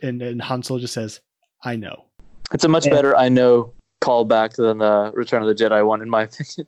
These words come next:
Speaker 1: Yeah, it, it, you know, h-, him reaching out to his son like that, and them finally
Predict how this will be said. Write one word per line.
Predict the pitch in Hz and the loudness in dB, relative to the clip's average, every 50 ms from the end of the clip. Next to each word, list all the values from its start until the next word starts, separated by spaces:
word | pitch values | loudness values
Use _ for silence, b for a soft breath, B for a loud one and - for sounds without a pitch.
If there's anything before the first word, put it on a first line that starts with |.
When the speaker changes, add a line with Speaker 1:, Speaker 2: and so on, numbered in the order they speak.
| _ _ | _ _
Speaker 1:
Yeah, | _ 208 170 | _ -12 -12
it, | 110 117 | -12 -10
it, | 117 123 131 139 | -10 -10 -10 -8
you | 139 143 143 143 135 | -6 -4 -2 -2 -2
know, | 135 131 | -4 -6
h-, | - - - - - - 147 151 - | -8 -14 -18 -20 -18 -16 -16 -16 -12
him | - - 170 160 151 143 135 | -6 -4 -4 -2 -2 -2 -2
reaching | 135 143 139 - - - 135 | -2 -2 -4 -4 -6 -6 -6
out | 131 - | -6 -6
to | - 131 | -8 -10
his | 123 - | -10 -10
son | - 139 123 | -10 -12 -12
like | 120 117 110 | -12 -14 -14
that, | 117 120 | -12 -12
and | 123 127 135 143 | -12 -10 -6 -2
them | 139 135 135 - | -2 -2 -2 -2
finally | - - - - 117 123 131 135 127 131 131 117 - | -6 -10 -12 -10 -8 -6 -6 -6 -6 -6 -8 -8 -10